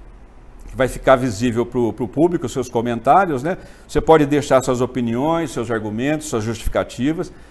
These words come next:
Você pode anexar artigos, referências bibliográficas e pode, é,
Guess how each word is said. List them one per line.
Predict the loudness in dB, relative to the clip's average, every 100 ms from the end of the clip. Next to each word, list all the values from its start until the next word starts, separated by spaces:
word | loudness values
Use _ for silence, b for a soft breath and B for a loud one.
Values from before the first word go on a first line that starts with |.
| B B
Você | -4
pode | 0 2
anexar | 4 2 0 0 4 4 4
artigos, | 0 -4 -4 -2 -2 -6
referências | -6 -4 -4 -4
bibliográficas | -4 -2 0 4 4 2 -2 -8 -12 B B B B
e | -4
pode, | 4 6 6 2 -6 B B B
é, | 2 6 6 8 6 4 2 4 4 2 0 -2